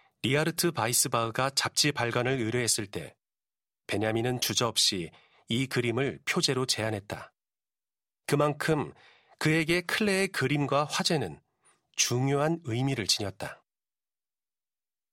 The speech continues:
출간을 알리는 글에서 베냐민은 독자에게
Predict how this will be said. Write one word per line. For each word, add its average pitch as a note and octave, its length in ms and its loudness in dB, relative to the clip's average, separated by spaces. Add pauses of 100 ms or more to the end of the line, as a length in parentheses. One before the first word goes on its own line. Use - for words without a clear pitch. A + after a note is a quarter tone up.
(600)
출간을 G3+ 440 4
알리는 C#3+ 400 2
글에서 C#3 380 0
베냐민은 A#2+ 680 -2 (600)
독자에게 C#3 800 0